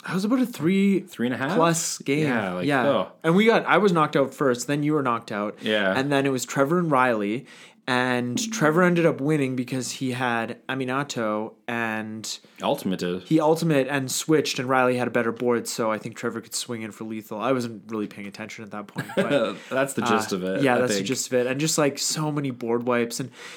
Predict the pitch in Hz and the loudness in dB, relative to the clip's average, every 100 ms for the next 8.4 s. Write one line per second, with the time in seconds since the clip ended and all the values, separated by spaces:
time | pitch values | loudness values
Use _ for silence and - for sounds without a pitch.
0 | - - - - - _ _ _ 269 208 | -18 -20 -20 -20 -20 _ _ _ 4 6
1 | 160 165 165 - _ _ _ _ - - | 8 6 4 -4 _ _ _ _ -10 0
2 | 160 160 165 175 165 160 147 143 151 139 | 0 2 0 4 4 4 2 0 -4 0
3 | 190 175 151 - 147 139 127 135 131 123 | 4 4 4 0 -2 -4 -4 -8 -4 -4
4 | 127 131 127 - - - 143 131 131 - | 0 0 0 -2 -6 -4 -2 -2 -2 0
5 | 123 120 120 117 - - - 185 196 175 | 2 4 2 -2 -10 -16 -4 2 4 4
6 | 160 160 151 147 147 139 127 127 113 110 | 4 0 0 -2 -2 -4 -4 -4 -6 -8
7 | - 104 101 104 101 95 92 92 104 101 | -8 -8 -8 -10 -10 -12 -12 -10 -10 -10
8 | 101 98 98 - | -10 -10 -10 -12